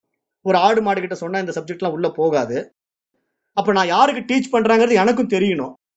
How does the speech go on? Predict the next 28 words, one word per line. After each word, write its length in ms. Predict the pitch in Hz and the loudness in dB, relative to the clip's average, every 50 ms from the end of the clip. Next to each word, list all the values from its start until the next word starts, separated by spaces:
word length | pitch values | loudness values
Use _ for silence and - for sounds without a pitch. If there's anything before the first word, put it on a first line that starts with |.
| _ _ _ _ _ _ _ _ 202 | _ _ _ _ _ _ _ _ 0
ஏன்னா, 140 | 220 247 | 2 4
நான் 260 | 226 196 202 226 247 247 | 4 4 4 4 4 4
வந்து 400 | 247 247 247 262 269 269 254 254 | 2 2 2 2 4 4 2 4
பொதுவா 260 | 254 226 220 247 254 240 | 2 2 2 4 2 4
நேரடி 300 | 226 233 262 269 233 254 | 4 4 4 4 4 4
வகுப்புகள் 360 | 240 226 226 208 220 226 226 | 4 4 4 4 2 2 2
தான் 100 | 247 247 | 4 4
எடுக்க 260 | 208 208 226 226 233 | 4 4 4 2 2
விரும்புவேன். 640 | 202 180 196 226 220 196 156 143 151 196 254 269 - _ _ _ _ _ _ _ _ _ _ _ _ _ | 2 2 2 2 2 2 0 0 0 0 -2 -4 -10 _ _ _ _ _ _ _ _ _ _ _ _ _
ஆனா, 440 | - 247 262 294 285 269 254 247 | -2 2 2 4 4 4 4 2
நேரடி 280 | 233 240 277 311 311 302 | 2 2 2 2 2 2
வகுப்புகள் 400 | 285 269 269 269 254 277 269 247 | 2 0 0 0 0 0 -2 0
இன்றைய 300 | 247 240 262 262 262 254 | 0 2 2 4 4 4
காலகட்டத்துல 380 | 262 277 269 269 240 226 233 233 | 4 2 2 -2 -4 -4 -4 -4
சாத்தியம் 540 | 220 - 226 214 277 - - 277 254 226 | -2 0 0 0 0 0 -2 -4 -2 -2
இல்லை. 240 | 202 185 180 180 180 | -2 0 0 0 0
ஏன்னா, 180 | 202 226 240 233 | 2 2 2 4
நீங்க 180 | 220 220 214 | 4 4 2
பெரும்பாலானவங்க 600 | 208 208 220 226 233 240 240 233 240 240 233 226 226 | 4 4 4 6 6 4 4 4 0 0 0 0 0
பாவம் 260 | 208 220 208 202 202 | 0 0 0 0 0
பல 160 | 208 202 208 | 0 2 2
விதமான 260 | 208 208 208 208 196 | 2 4 2 2 0
தொழில்கள் 440 | 196 220 220 233 240 233 214 214 202 | 4 2 2 4 4 0 0 0 0
செஞ்சுட்டு 140 | 196 214 208 | 0 0 -2
இருக்கீங்க, 320 | 220 196 190 196 208 226 | -2 -4 -2 0 0 0
பல 200 | 220 196 190 202 | 2 2 2 2
ஊர்கள்ல 420 | 196 185 196 247 262 254 240 220 190 | 2 2 2 0 2 2 2 2 2
இருக்கீங்க. 640 | 175 165 - - 156 147 147 175 - - - _ | -2 -4 -4 -6 -6 -4 -2 -4 -4 -6 -10 _